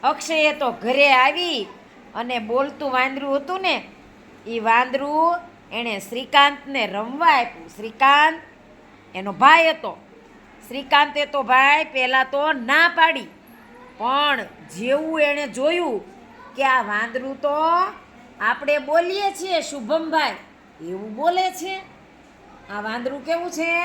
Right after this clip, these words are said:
આપણે બોલીએ ને એવું જ બોલે છે, એટલે એણે તરત જ, શ્રીકાંત હતો ને, એ તો મોબાઈલમાં રમતો હતો ભાઈ, ગેમ, ધ્રુવીબેન.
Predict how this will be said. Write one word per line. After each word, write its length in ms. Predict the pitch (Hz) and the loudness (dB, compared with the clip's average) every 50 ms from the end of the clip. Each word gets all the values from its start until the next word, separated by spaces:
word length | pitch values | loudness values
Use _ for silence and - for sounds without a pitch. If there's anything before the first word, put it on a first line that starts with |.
| 381 415 - - - - - - - - - - - - - | -4 -8 -12 -18 -20 -20 -20 -20 -20 -20 -20 -20 -20 -16 -8
આપણે 320 | 180 202 202 202 220 226 220 | -8 -8 -8 -6 -8 -8 -8
બોલીએ 420 | 214 220 247 262 285 311 339 349 | -4 -2 -2 -2 -2 -2 -4 -2
ને 120 | 339 330 277 247 247 | -2 -2 -4 -2 -2
એવું 320 | 262 269 294 311 330 330 | -2 -2 -2 -6 -6 -6
જ 80 | 269 277 | -8 -8
બોલે 380 | 262 277 302 311 311 320 320 | -2 0 2 2 4 2 0
છે, 220 | - - 285 277 214 170 - - - - - - - | 0 -2 -4 -6 -6 -6 -10 -16 -20 -20 -20 -18 -14
એટલે 220 | 233 220 180 233 254 | -14 -14 -8 -6 -6
એણે 220 | 247 240 233 220 220 - | -6 -6 -6 -10 -10 -4
તરત 340 | 233 240 269 294 - - 339 | -2 -2 -2 -2 -4 -4 0
જ, 300 | 339 339 330 277 240 - - - - - - - _ _ _ - _ _ - - - - - - - - | 2 4 4 4 2 2 -6 -18 -20 -20 -20 -20 _ _ _ -20 _ _ -20 -20 -20 -20 -20 -20 -20 -16
શ્રીકાંત 500 | 226 240 262 262 - 262 254 254 240 294 | -10 -10 -10 -4 0 0 0 2 0 -2
હતો 200 | 294 - 370 403 | -2 0 -2 -2
ને, 180 | 415 427 403 320 226 - - - - - - - - 202 | 0 0 -2 -2 -2 -6 -14 -20 -20 -20 -20 -20 -16 -16
એ 40 | 240 | -8
તો 140 | - 254 214 | -6 -4 -4
મોબાઈલમાં 840 | 208 202 214 240 277 311 311 359 349 349 359 349 349 339 339 302 269 277 | -4 -4 -2 0 0 2 2 2 4 4 4 2 2 -2 -2 -2 0 0
રમતો 300 | 320 339 339 - - 359 | -2 -4 -6 -4 -2 -2
હતો 200 | 330 - 294 262 214 | 0 0 0 -4 -4
ભાઈ, 220 | 190 196 160 - - - - - - - - - 185 190 190 | -6 -10 -12 -12 -20 -20 -20 -20 -20 -20 -20 -20 -18 -12 -4
ગેમ, 280 | 277 320 320 294 220 190 - - - - - - - | 0 0 0 0 -2 -6 -10 -18 -20 -20 -20 -20 -14
ધ્રુવીબેન. 520 | - 247 285 302 302 294 240 220 208 190 | -8 -6 -6 -4 -4 -4 -4 -4 -6 -6